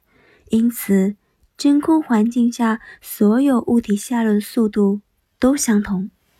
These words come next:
不管我们有没有察觉，我们在日常生活中总是在进行思想试验，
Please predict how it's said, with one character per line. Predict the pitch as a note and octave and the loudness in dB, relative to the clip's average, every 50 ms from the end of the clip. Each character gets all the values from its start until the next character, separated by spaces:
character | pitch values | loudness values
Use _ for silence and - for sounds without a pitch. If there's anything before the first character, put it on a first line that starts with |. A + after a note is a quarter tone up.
| _ _ _ _ _ _ _ _ _ _ _ _ _ _ _ _ _ _ _ _ _ _ _ _ _ _ _ _ _ _ _ _ _ _ _ _ _ _ _ _ _ _ _ _ _ _ _ _ _ | _ _ _ _ _ _ _ _ _ _ _ _ _ _ _ _ _ _ _ _ _ _ _ _ _ _ _ _ _ _ _ _ _ _ _ _ _ _ _ _ _ _ _ _ _ _ _ _ _
不 | - D#4+ D4+ | 0 0 0
管 | D4 C#4 C4 C4+ C4 | 2 2 2 2 2
我 | A#3 | 2
们 | G3 G3+ A3 | 2 2 2
有 | A3 G#3+ F#3 | 2 2 2
没 | F3+ G3+ | 2 2
有 | A3 G#3+ G3+ | 2 2 0
察 | - - - F#3+ F#3+ | -2 -2 -2 -2 -2
觉， | G3 - - F#3+ F3+ F3 F3+ G3 - _ _ - - - _ | -2 -2 0 0 0 0 0 -4 -6 _ _ -20 -20 -14 _
我 | - F#3+ | 0 2
们 | F3+ F#3 F#3+ | 4 4 2
在 | G3 - G#3+ - | 2 0 -4 -2
日 | - A#3 G#3+ | 0 -2 -2
常 | G#3 - G#3 G3 | 0 0 -2 -2
生 | G3+ - A#3+ A#3 | -2 -2 -2 -4
活 | A#3 - G3 G3 | -2 -2 -4 -4
中 | G3+ - G#3+ G#3+ A3 A#3 - - - - - _ | -2 -2 0 0 0 -2 -6 -10 -18 -20 -20 _
总 | - - G3+ F3+ F3 F#3 | -2 0 2 4 4 2
是 | G3+ - - B3+ B3 A#3 | 0 0 0 2 2 2
在 | A#3 - - A#3 | 0 0 -2 -2
进 | A3 - A3+ A3 | 0 0 -2 0
行 | G#3 G#3 G3+ | 2 0 0
思 | G3+ - - A#3 | 0 0 -2 -2
想 | A3+ - G3 F#3 G3 | -2 0 0 -2 -2
试 | - - - G#3+ G#3+ | -4 -4 -2 0 2
验， | A3 G#3 G3+ G3+ | 2 2 2 0